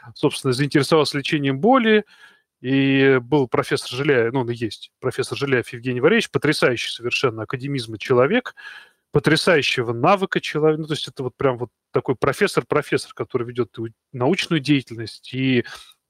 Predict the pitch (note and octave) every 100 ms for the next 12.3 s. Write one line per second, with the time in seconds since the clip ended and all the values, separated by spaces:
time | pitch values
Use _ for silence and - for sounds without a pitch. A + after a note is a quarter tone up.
0 | - D#3+ D#3+ E3+ - F3 C#3 - C3 -
1 | B2+ - C#3+ C3 C3+ C3 D3+ - - B2
2 | C3 B2+ B2 - A2+ - A#2 C3+ E3 F#3+
3 | - - - - - - C3+ C#3+ C#3 -
4 | D#3 C3+ - C#3 D3 C#3 C#3+ C#3+ - C#3
5 | B2 F#3+ F3+ - D3 B2+ - - D3 D#3+
6 | C#3 B2 C3+ - A3 D3 C3 C3+ - -
7 | - _ _ B2+ G3+ B3 F#3+ - D3 C#3+
8 | F#3+ E3+ C#3+ D3+ - D3 - D#3 E3+ C#3+
9 | - - B3 A#3+ - - C3+ B2 A2+ -
10 | - - - _ _ _ _ _ _ -
11 | C3+ G3+ D#3 E3+ E3+ A3+ - D#3+ - E3+
12 | E3+ C#3+ A#2+